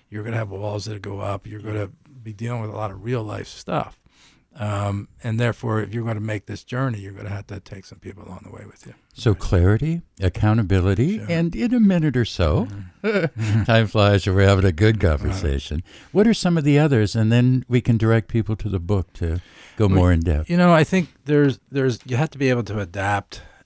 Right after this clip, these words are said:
Speaker 1: Um, you have to have confidence, and confidence to me,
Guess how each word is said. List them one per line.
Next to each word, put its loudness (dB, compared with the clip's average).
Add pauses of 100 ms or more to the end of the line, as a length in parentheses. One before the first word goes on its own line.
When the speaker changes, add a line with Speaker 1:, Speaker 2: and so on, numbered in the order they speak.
Speaker 1:
Um, -10
you -12
have -8
to -14
have -8
confidence, -6
and -14
confidence -6
to -10
me, -4